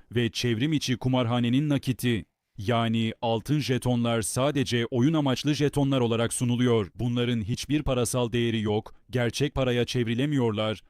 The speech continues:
Fakat şikayete göre çevrim içi kumarhanenin nakiti öyle değil. Bu,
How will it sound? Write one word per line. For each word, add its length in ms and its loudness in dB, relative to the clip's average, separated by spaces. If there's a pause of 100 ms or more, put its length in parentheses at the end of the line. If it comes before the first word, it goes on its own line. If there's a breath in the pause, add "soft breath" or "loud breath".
Fakat 360 -2
şikayete 640 -2
göre 280 0
çevrim 420 -2
içi 200 -4
kumarhanenin 680 -2
nakiti 460 -2
öyle 340 2
değil. 340 -2 (200)
Bu, 360 -2